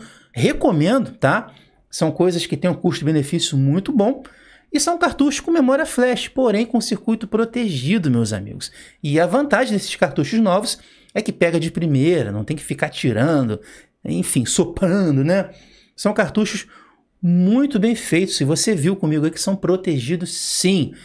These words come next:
mas o estudo fala que não é adequado. Porém, repito, na prática, será que isso aqui queima mesmo?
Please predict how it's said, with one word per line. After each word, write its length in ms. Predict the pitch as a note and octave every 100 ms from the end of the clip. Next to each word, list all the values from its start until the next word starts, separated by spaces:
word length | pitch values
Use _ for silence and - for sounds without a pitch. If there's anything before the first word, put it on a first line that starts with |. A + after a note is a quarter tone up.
| - - _
mas 380 | G#3+ G3+ G3 F#3+
o 40 |
estudo 280 | - G#3+ B3
fala 380 | - F#3+ D4+ -
que 580 | - E4 F4 C#4 C#3+ C3+
não 220 | F#3 D#3+
é 80 | C#3+
adequado. 580 | A#3+ D4 A3 C#3+ G2+
Porém, 280 | - D3 C#3+
repito, 400 | G#3 C#4 C#3 -
na 100 | G#3+
prática, 580 | A#3 F#3+ D#3 - - A2 - _ _ _ _ _ _ _ _ _
será 260 | - D#4
que 80 | E4+
isso 100 | -
aqui 140 | F3+ F#3+
queima 380 | - F#3+ C#3
mesmo? 500 | B2+ F#3+ D3+ A2+ A2